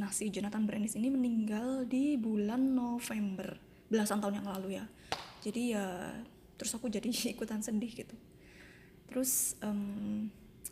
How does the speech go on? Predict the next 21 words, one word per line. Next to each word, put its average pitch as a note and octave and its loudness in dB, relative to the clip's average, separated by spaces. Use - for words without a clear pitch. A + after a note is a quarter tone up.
ini C4 2
impact A3+ -4
Jonathan G#3 0
Brandis G3+ -4
ke A3 -2
aku, A3+ -6
gimana G#3+ 4
sampai A#3 -4
aku - -6
sedih G#3+ 0
banget G3+ -2
sama, G#3+ -2
eh, G#3 -2
kepergiannya G#3 0
dia A3 2
dari A3 0
dunia G3 -2
ini A3+ -2
gitu. C4 -2
Aku G#3 -2
bahas A3 0